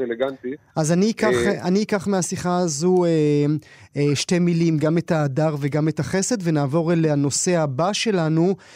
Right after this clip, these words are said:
Speaker 2: והוא עוסק בתת אלוף שרון אפק, הפרקליט הצבאי הראשי, שהבוקר בשער ידיעות אחרונות יוצא מן הארון.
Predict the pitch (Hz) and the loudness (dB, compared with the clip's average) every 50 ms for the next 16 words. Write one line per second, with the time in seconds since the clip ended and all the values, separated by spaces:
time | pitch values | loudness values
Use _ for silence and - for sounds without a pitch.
0 | - - - 123 127 165 196 196 196 180 - - 220 214 208 175 170 175 - 190 | -20 -16 -8 -2 0 2 4 4 4 2 0 0 -2 -2 -2 -4 -4 -4 -2 -2
1 | 180 - 185 180 175 185 175 - - - 175 143 156 170 170 165 - - - 214 | -2 0 0 0 0 0 -2 -2 -2 -2 0 0 0 0 0 -2 -2 -4 -2 -2
2 | 240 240 - 165 - - 151 139 - - 180 - 185 151 - - 147 160 160 160 | -2 -2 -2 -4 -4 -4 -4 -4 -2 -2 -2 -2 -2 -4 -4 -2 -2 0 2 2
3 | 160 156 139 147 131 - - 220 240 269 262 - - - - - - - - - | 0 0 0 -2 -2 -2 0 0 0 0 0 -2 -6 -18 -20 -12 -6 -4 -2 0
4 | 247 165 156 151 156 247 262 262 - 240 196 175 175 - - - 202 190 185 180 | 0 0 0 0 0 0 0 0 0 -2 0 0 -2 -2 -2 0 0 0 0 0
5 | 180 160 175 175 175 - 180 - 170 165 156 170 180 190 226 262 262 - - 190 | 0 0 0 0 0 -2 -4 -4 -2 0 0 2 2 2 0 0 -2 -2 -2 -2
6 | 170 139 - - - - 226 214 208 202 190 180 170 151 147 135 123 127 151 180 | -2 0 -2 -2 -2 0 0 2 2 2 0 2 2 0 0 0 0 0 0 0
7 | 226 277 | 2 2